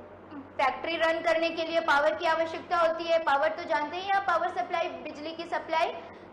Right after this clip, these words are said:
कोई भी machinery चलाने के लिए, कोई भी factory चलाने के लिए उसमें जो बड़ी-बड़ी मशीनें होती हैं उसमें,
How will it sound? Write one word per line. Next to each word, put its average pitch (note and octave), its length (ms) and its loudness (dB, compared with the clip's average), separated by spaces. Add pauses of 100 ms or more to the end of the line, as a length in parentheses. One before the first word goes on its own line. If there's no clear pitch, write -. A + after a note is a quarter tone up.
कोई F4 160 4
भी F4+ 140 -4
machinery E4 520 -2
चलाने D#4+ 440 2
के D#4+ 140 -2
लिए, D#4 140 0
कोई E4 180 4
भी F4 120 -2
factory D#4+ 640 -2 (280)
चलाने D4+ 360 2
के D#4 80 -6
लिए D#4 120 -2
उसमें D4+ 180 -4
जो D#4+ 80 0
बड़ी-बड़ी D#4 420 0
मशीनें D4 440 -4
होती D4 220 0
हैं D4+ 80 -2
उसमें, D4 460 -2